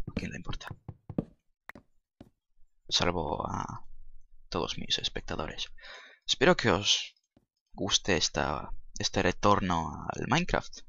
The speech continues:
A mí personalmente me gusta porque lo echaba de menos un poco. Y si me preguntáis por qué demonios no me he metido antes,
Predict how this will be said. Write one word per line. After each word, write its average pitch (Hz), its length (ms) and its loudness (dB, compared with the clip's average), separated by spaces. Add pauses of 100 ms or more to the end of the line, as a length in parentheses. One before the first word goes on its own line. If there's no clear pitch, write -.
A - 160 -4
mí - 120 2
personalmente 175 560 0
me 185 80 4
gusta 185 260 2
porque - 320 -4
lo - 80 0
echaba - 240 0
de 180 80 4
menos 117 240 2
un 64 80 -6
poco. - 240 -8 (880)
Y 95 140 0
si - 120 4
me 98 60 2
preguntáis 87 640 6 (120)
por 90 240 4 (180)
qué 104 240 10
demonios 98 460 4
no 104 60 0
me 101 40 4
he 98 40 0
metido 123 520 0
antes, 202 680 4